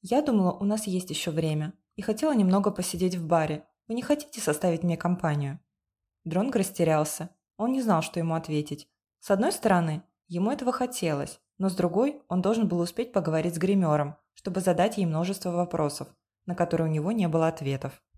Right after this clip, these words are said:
«У вас красивая сумка», выдавил он, «и туфли под нее».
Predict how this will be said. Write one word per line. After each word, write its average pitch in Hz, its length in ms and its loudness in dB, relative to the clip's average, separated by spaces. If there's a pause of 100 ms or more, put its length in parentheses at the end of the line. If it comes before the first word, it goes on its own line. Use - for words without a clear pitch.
(460)
«У 214 100 0
вас 185 220 4
красивая 262 540 2
сумка», 180 600 -2 (220)
выдавил 160 500 -4
он, 160 280 -2 (280)
«и 220 120 -2
туфли 196 340 0
под 165 180 -2
нее». 160 380 2